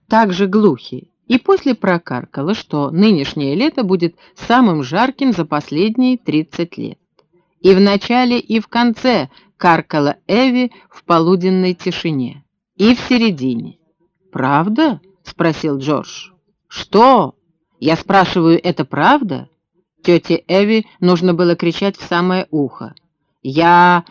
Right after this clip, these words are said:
поцелую свинью, если будет не так», торжествующе прокаркала тётя Эви. Пепел её сигареты упал на плечо форменной блузы Джорджа, выстиранной только накануне. Он безропотно стряхнул его.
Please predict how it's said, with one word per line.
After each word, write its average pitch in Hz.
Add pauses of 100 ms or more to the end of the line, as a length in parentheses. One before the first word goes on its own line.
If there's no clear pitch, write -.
поцелую 196
свинью, 247
если 160
будет 160
не 170
так», 147
торжествующе 156
прокаркала 151
тётя 151 (120)
Эви. 131 (460)
Пепел 160
её 156
сигареты 156
упал 147
на 143
плечо 156 (180)
форменной 156
блузы 147
Джорджа, 190 (220)
выстиранной 190
только 170
накануне. 160 (240)
Он 156
безропотно 160
стряхнул 147
его. 117